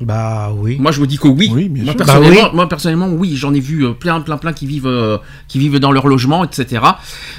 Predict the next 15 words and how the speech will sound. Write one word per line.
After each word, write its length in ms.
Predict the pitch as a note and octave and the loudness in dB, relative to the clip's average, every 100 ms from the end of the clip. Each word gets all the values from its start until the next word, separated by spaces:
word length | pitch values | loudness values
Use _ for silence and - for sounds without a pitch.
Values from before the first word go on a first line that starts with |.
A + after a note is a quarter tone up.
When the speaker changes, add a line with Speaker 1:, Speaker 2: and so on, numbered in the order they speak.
| - | -2
Speaker 2:
Donc, 120 | C#3+ | 2
l'éducation 420 | G3+ A#3+ A#3 G#3 | 4 4 4 2
d'un 160 | G#3+ G3+ | 2 0
eff-, 240 | G3 - | 0 -2
d'un 160 | E3 E3+ | 0 0
enfant, 200 | E3 F#3 | 0 0
en 80 | G3 | 0
général, 360 | G3 G3 F3+ D#3 | 0 2 2 2
vise 240 | F#3 G3+ | 0 0
à 60 | E3 | 0
en 100 | D3+ | 0
faire 220 | - C#3+ | -2 0
un 120 | B2+ | 0
adulte 400 | B2+ B2+ B2+ - - - - | 0 -2 -4 -8 -20 -6 4
autonome. 480 | A#3 D#3 A#2 B2 | 4 4 0 -2